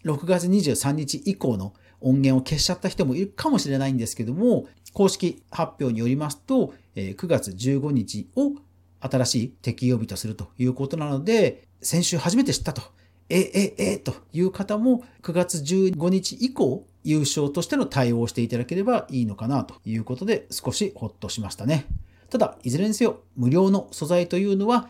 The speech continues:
えー、こういったリスクがあるものですので、えー、使うときには、そういった情報のキャッチアップも含めて、自己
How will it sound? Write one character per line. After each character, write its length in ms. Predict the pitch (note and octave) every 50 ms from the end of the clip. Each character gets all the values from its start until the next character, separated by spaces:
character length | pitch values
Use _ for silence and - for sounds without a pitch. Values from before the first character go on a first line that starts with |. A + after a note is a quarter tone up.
| - -
え 120 | - G2+ F#2+
ー、 80 | -
こ 140 | - B2 B2
う 60 | A#2+
い 20 | -
っ 40 |
た 200 | - - A#2 - -
リ 140 | C3 C3 B2+
ス 120 | B2+ -
ク 120 | - A2+ A2
が 200 | C#3 C3+ - - -
あ 80 | D3+ D#3
る 160 | D#3+ C3+ - -
も 120 | A#2 B2
の 60 | B2+ A2+
で 100 | A#2 A2
す 120 | - A#2+
の 100 | A#2 A#2
で、 420 | B2+ G#3 G3+ - - - - - _ -
え 140 | F#2+ F2+
ー、 40 | F2+ -
使 200 | - - - G#2
う 80 | G2+
と 100 | - G#2
き 100 | - G2+
に 100 | G2+ C#3
は、 220 | F#3+ G#3+ G3 - -
そ 140 | - - G#2+
う 20 |
い 40 | G2
っ 20 |
た 200 | - - G2 - G#2+
情 200 | F#2+ B2+ A#2+ A2+
報 160 | - A#2+ A#2
の 80 | A2+ A#2
キ 120 | - B2
ャ 40 | -
ッ 60 | -
チ 120 | - -
ア 40 | C3
ッ 40 | C3
プ 120 | - -
も 100 | A2+ G#2+
含 240 | G#2+ - - B3+ C#4
め 40 | C4+
て、 160 | - - - -
自 140 | G2+ A2
己 40 | G2+